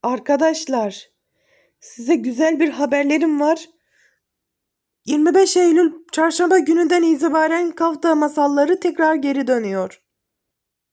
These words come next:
Zaten o Şubat ayında dönmüştü.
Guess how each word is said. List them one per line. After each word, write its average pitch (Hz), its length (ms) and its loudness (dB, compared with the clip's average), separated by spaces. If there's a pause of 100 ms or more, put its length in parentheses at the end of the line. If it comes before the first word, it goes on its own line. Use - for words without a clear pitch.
(1400)
Zaten 277 680 -2
o - 340 -4 (340)
Şubat 302 360 -4
ayında 311 300 0
dönmüştü. 240 680 -6